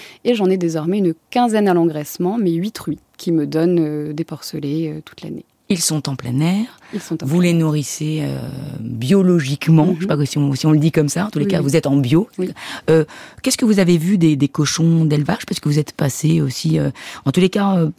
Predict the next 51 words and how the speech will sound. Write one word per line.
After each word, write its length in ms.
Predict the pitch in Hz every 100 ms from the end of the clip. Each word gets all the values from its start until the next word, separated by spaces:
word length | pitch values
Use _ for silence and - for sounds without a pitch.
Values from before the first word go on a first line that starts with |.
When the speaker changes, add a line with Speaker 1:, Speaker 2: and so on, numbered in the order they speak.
| -
Speaker 2:
parmi 220 | 175 175
les 140 | 165 151
exploitations 560 | - 165 - 151 170
agricoles 520 | 156 147 156 170 170 165
intensives 440 | 151 156 - 147
avec 180 | 143 -
les 100 | 156
poules. 360 | - 240 285 170
Mais 160 | 147
vous 100 | 131
Speaker 1:
Mhm. 60 | 131
Speaker 2:
avez, 140 | 143
vous, 180 | 135 135 131
on, 160 | 151 - 135
puis 120 | -
on 60 | 123
sait 140 | 160
tous 260 | - 202 160
aujourd'hui, 440 | 147 151 165 214 165
hein, 140 | 170 320
ce 160 | - -
qui 160 | -
arrive 260 | 147 156 143
aux, 140 | 139 - - -
aux 80 | -
cochons 400 | - 151 - 156
d'élevage. 420 | 151 151 175 233 - - - _
Est-ce 200 | 147 - - _
pour 180 | - -
cette 180 | 175 -
raison-là, 400 | 175 160 170 226
et 40 | 180
là 160 | 175 175
aussi 200 | - 185
un 100 | 156
combat 320 | - 156 165
contre 320 | - 190 -
ce 140 | -
que 120 | 156 156
vous 180 | 147
avez 180 | 147 147
vu, 160 | 143 220
que 120 | -
vous 120 | 180
avez 160 | 165 151
choisi 260 | - 160 160
de 40 |
le 60 | 160
faire 200 | 160 156
en 60 |
bio ? 240 | 151 175